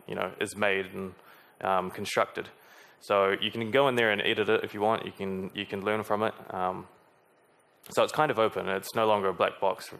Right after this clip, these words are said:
Unity's rendering. So it's, it's really nice to be able to understand how it's doing things and to be able to edit those.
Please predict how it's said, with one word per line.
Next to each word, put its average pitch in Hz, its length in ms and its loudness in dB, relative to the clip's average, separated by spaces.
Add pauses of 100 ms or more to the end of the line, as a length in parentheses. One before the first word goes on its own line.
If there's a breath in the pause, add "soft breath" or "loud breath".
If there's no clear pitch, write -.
Unity's 92 340 -6
rendering. 95 380 -4
So 92 360 -4
it's, 92 140 -4 (160)
it's 104 180 -4
really 101 160 0
nice 98 240 2
to 95 260 -2
be 101 60 -2
able 95 140 2
to 98 100 -2
understand 95 400 -4
how 92 240 0 (680 loud breath)
it's - 160 -8
doing 104 200 2
things 101 260 -2 (280)
and 92 300 0
to 92 60 -8
be 95 80 0
able 90 120 4
to - 120 -16 (260)
edit 92 180 -4
those. - 220 -8